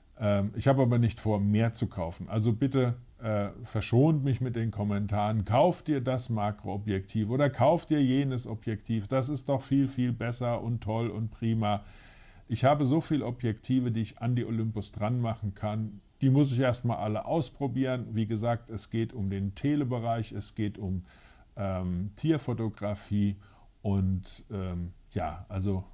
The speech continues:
das Kit-Objektiv, was ich habe, das vierzehn hundertfünfzig, das ist, glaub ich, Mark eins Version. Ich weiß, das ist nicht berühmt und jeder wird sagen, „Kauf dir was Besseres oder kauf dir eine Pro-Linse.“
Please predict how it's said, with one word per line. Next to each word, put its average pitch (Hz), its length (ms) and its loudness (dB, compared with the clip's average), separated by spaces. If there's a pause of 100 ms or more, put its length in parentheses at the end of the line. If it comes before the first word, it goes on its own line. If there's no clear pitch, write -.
(100)
das - 200 -8
Kit-Objektiv, 117 800 0
was 90 160 -6
ich 98 180 -8
habe, 120 240 0
das 101 200 -6
vierzehn 104 540 -6
hundertfünfzig, 120 880 -4
das 104 180 -8
ist, 104 180 -10
glaub 101 220 -6
ich, 95 120 -10
Mark 90 280 -6
eins 113 320 -4
Version. 110 480 -4 (340)
Ich 104 180 -8
weiß, 107 300 2
das 104 180 -6
ist 101 140 -8
nicht 98 240 -6
berühmt 151 460 -2
und 110 120 -2
jeder 123 360 0
wird 104 160 -4
sagen, 104 340 -2
„Kauf 113 260 -2
dir 107 160 -4
was 104 160 -6
Besseres 135 640 0
oder 98 260 -6
kauf 113 340 -6
dir 117 100 -4
eine 120 140 0
Pro-Linse.“ 135 840 2